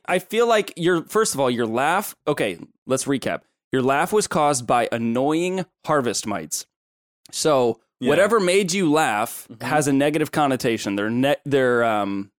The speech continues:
Speaker 1: they're annoying, one, and they are harvesting something, but you're calling them mites, which means they are bottom rung. So whatever you
Speaker 2: Right.
Speaker 1: laughed at, you laughed at something that you dislike and
Speaker 2: Mm-hmm.
Speaker 1: acknowledge their bottom rung. Therefore,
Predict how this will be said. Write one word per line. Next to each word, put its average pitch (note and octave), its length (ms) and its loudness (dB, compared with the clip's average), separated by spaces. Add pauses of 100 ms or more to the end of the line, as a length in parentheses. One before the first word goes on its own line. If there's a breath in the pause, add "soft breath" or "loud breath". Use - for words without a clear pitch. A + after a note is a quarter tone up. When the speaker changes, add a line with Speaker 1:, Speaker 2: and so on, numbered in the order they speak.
(120)
Speaker 1:
they're - 240 -2
annoying, D#3 680 -2
one, B2 500 0 (220)
and B2 320 -2
they A#2+ 240 2
are G#2+ 480 0
harvesting B2+ 880 -2 (280)
something, A#2+ 540 -2
but A2+ 140 -2
you're F3+ 260 0
calling C#3+ 360 0
them A2 260 -2
mites, A2+ 380 -2
which A2 160 -6
means A2+ 280 -4
they A2+ 160 -2
are G2+ 180 -2 (300)
bottom A#2+ 480 -2
rung. F#2 480 -4
So - 160 -4
whatever D3 280 0
you G#3+ 160 0
Speaker 2:
Right. C#3+ 100 0
Speaker 1:
laughed F3 340 0
at, A2+ 280 -2
you B2+ 160 -2
laughed C#3+ 520 -2
at A#2 320 -2
something A#2+ 520 -2
that A2 120 -2
you G#2+ 140 -8
dislike A2 760 -2 (360)
and D3 360 0
Speaker 2:
Mm-hmm. G#2 120 -2
Speaker 1:
acknowledge C3 500 0
their A2+ 180 0
bottom A2+ 580 -2
rung. G#2 420 -2
Therefore, C#3+ 840 0